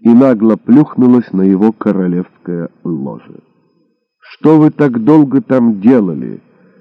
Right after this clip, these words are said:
Гескин подозрительно поджал губы.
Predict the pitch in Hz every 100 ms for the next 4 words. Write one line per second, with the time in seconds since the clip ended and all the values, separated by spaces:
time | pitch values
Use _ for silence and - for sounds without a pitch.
0 | _ _ - 127 123 - 123 120 110 113
1 | 107 98 110 135 - 123 117 104 107 95
2 | 95 98 87 85 131 127 131